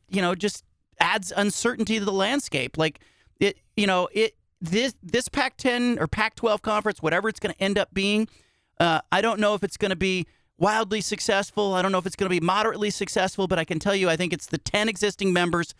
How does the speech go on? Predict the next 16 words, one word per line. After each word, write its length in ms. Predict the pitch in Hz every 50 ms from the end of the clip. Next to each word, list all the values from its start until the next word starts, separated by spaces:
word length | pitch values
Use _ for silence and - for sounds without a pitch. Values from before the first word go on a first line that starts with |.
| - _ _ _ _ -
plus 320 | - - 214 254 - -
whoever 500 | - 196 175 - - 185 196 202 214 220
they 240 | 208 214 214 220 -
add, 420 | 170 170 165 165 165 165 170 170 - _ _
and 120 | - 151 147
I 40 | 143
do 160 | - 202 196
think 200 | - 220 190 -
they'll 160 | 208 185 185
add 160 | 180 180 180
at 100 | 175 -
least 240 | 170 185 185 - -
one. 300 | 175 165 160 160 156 151 - _ _ _ _ _ _ -
And 300 | 156 156 156 151 147 143 - _ _ _
then, 500 | - 139 131 175 185 196 208 208 202 196 -
uh, 240 | - 175 170 160 160